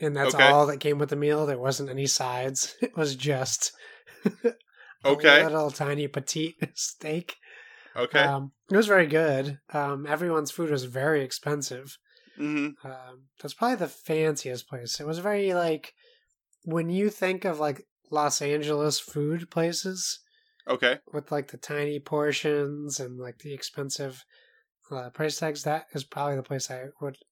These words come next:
Speaker 1: like, equivalent that to.
Speaker 2: Okay.
Speaker 1: What about, what about you?
Speaker 2: So the fanciest place I have ever eaten at, uh, was a place called Charleston in Baltimore.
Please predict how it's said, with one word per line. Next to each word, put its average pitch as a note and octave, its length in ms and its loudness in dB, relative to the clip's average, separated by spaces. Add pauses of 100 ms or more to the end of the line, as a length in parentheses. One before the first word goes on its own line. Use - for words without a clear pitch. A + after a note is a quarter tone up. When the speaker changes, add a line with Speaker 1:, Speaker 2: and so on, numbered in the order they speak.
(120)
Speaker 1:
like, C3+ 300 -10
equivalent A#2 540 -10
that B2+ 140 -18
to. E3 100 -20 (880)
Speaker 2:
Okay. A#2 160 4
Speaker 1:
What E3 100 2
about, D#3+ 260 2
what E3 120 2
about D3 180 0
you? C#3+ 220 0 (800)
Speaker 2:
So D3+ 260 6
the D3 120 0
fanciest A#3+ 460 0
place E3 440 4
I C3+ 200 10
have C#3 160 2
ever G2+ 200 6
eaten F#2+ 300 -4
at, F#2+ 460 -2 (180)
uh, G2+ 380 4
was A2 180 -6
a G#2+ 140 0
place C#3 600 -4
called A2 500 -2
Charleston A2 1300 -2
in G2 220 -10 (100)
Baltimore. G#2 840 0